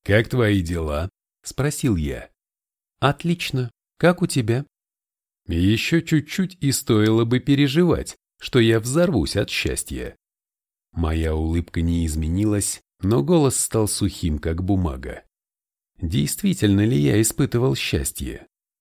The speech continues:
Или грустил? Или настолько обкурился, что перестал различать эти два чувства? Можно ли быть в этом уверенным, чёрт побери?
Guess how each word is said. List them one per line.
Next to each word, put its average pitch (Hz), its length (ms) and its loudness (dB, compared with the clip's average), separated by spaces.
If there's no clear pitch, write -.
Или 76 240 -4
грустил? 78 720 -4
Или 107 340 2
настолько 151 640 2
обкурился, 147 800 -2
что - 240 -2
перестал 143 580 0
различать 143 640 2
эти 104 260 0
два 113 200 0
чувства? - 600 -6
Можно 139 440 2
ли 190 160 2
быть 135 240 2
в 107 80 0
этом 110 320 2
уверенным, 92 640 2
чёрт - 320 -4
побери? 110 600 -2